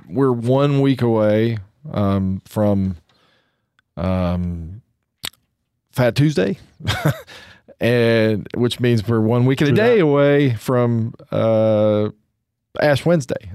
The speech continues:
Speaker 1: So we thought that it would be a good time. Uh, we, we tend to frequently to,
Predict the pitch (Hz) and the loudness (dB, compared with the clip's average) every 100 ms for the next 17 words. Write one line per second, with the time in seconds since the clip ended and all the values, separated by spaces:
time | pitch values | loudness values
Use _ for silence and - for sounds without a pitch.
0 | - - 127 123 113 - - - _ _ | -10 -2 0 0 -2 -6 -20 -20 _ _
1 | _ - 147 170 170 156 143 135 131 127 | _ -2 0 0 0 0 2 2 2 2
2 | 120 117 147 143 110 107 110 120 104 - | 0 0 -2 0 -2 0 0 -2 -8 -4
3 | 113 117 123 113 123 - 135 131 117 _ | -2 0 -2 0 -2 0 0 0 -4 _
4 | _ - - 143 131 113 107 101 98 85 | _ -6 -4 -4 -2 0 0 0 -2 -4